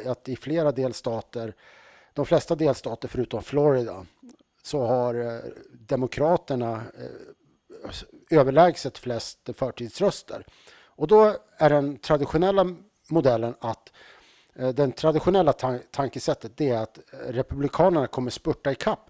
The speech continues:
på valdagen. Men grejen är ju det att om du har en, hellre en rö-, har du röstat i förtid, då har du redan röstat, då är den hemma.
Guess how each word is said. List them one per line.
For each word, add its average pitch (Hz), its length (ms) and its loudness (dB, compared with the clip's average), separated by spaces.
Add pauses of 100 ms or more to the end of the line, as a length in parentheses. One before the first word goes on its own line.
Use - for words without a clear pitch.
på 123 120 -6
valdagen. 143 600 0 (580)
Men 151 300 -4 (160)
grejen 165 380 2
är 143 40 2
ju 127 60 2
det 110 140 -2
att 113 300 -8
om 185 340 0 (300)
du 160 140 -2
har 120 420 0
en, 123 280 -6 (200)
hellre 170 360 0
en 139 200 0
rö-, 131 200 0 (120)
har 139 180 2
du 156 100 2
röstat 180 360 0
i 151 40 -12
förtid, 120 380 -2
då 160 120 0
har 165 220 2
du 123 100 0
redan 98 300 -10
röstat, - 340 -10
då 165 120 0
är 131 60 2
den 113 200 -6
hemma. 143 400 -6